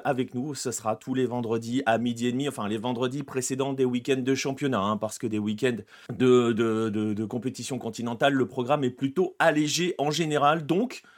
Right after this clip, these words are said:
l'occasion, si vous pouvez, entre midi et deux, comme, euh, ceux qui sont présents déjà dans le chat, salut à Isanoé, à Nostromo et à Alrami, et de faire par exemple comme Nostromo, euh, qui, euh, en profite pour passer pendant la petite pause déjeuner. Voilà, c'est l'idée.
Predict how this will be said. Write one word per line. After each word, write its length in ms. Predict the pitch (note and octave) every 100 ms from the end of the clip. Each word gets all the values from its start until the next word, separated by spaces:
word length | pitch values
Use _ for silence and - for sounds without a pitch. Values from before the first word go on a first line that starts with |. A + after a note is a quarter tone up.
| _
l'occasion, 600 | C#3 F#3 F#3 D#3 D3+ F3+
si 180 | - D3+
vous 140 | C3+
pouvez, 360 | C3 A#2+ A2 A2+
entre 240 | A2+ G#2 B2
midi 260 | A#2+ A#2
et 80 | A#2
deux, 160 | G#2 A2
comme, 320 | A2+ A#2+ A2+
euh, 120 | G#2+
ceux 180 | G#2 B2+
qui 120 | B2
sont 140 | - A2+
présents 320 | - B2 B2
déjà 220 | A#2+ B2
dans 120 | A#2
le 120 | A2 G#2+
chat, 340 | D3+ C#3+ - _
salut 340 | - B2 A2+ A#2
à 60 |
Isanoé, 500 | A2+ A#2 A2+ G#2 A2+ A2+ -
à 80 | G2+
Nostromo 500 | G#2+ A2 - A#2+ A#2+
et 60 | A2+
à 80 | A2
Alrami, 400 | A2 A2 G#2 - _ -
et 80 | F#2+
de 80 | F#2+
faire 240 | - B2+
par 160 | - A2
exemple 240 | G#2 B2
comme 220 | B2 B2
Nostromo, 520 | A#2 A2+ - A2 G#2+ B2 - - -
euh, 180 | G#2+ G#2+
qui, 280 | G#2 C#3 D3+
euh, 280 | B2 A#2 A2+
en 100 | G#2+
profite 460 | B2 G3+ F#3+ F#3 -
pour 160 | -
passer 360 | - E3+ - D#3+
pendant 380 | E3 D3+ D3+ D#3
la 160 | D3
petite 240 | C#3 C#3 B2+
pause 260 | C3+ D3
déjeuner. 460 | B2+ C3+ B2+ A#2+ A2+
Voilà, 320 | A#2+ A2+ A2
c'est 220 | B2 D#3+
l'idée. 400 | D#3 D3+ D3+ G#3+